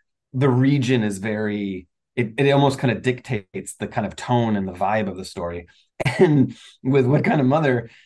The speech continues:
like, it, it, it quite literally shapes, uh, the, the, some of the characters.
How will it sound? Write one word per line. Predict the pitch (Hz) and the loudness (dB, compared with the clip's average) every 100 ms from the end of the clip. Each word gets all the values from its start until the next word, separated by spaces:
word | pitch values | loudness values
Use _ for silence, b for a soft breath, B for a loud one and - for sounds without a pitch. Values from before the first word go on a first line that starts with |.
| _ | _
like, | 127 127 - | -2 -2 -4
it, | 123 139 123 | -14 -12 -8
it, | 135 143 135 | -4 -4 -2
it | 135 135 | -2 -2
quite | 120 - 135 156 | -2 0 0 0
literally | 156 190 196 156 135 120 107 104 | 2 6 6 4 0 -2 -4 -8
shapes, | - - - 175 170 127 - - - b b b - | -10 -10 0 0 0 -4 -10 -14 -16 b b b -2
uh, | 127 113 110 110 107 110 _ _ | 0 0 0 -2 -4 -6 _ _
the, | 147 131 139 135 135 | -8 -2 2 2 2
the, | 131 135 135 123 | 4 4 4 2
some | - - 156 147 | -6 -2 0 0
of | 139 127 | -2 -4
the | 143 | -6
characters. | 135 175 185 180 104 98 135 - | -6 -4 -4 -6 -8 -6 -8 -12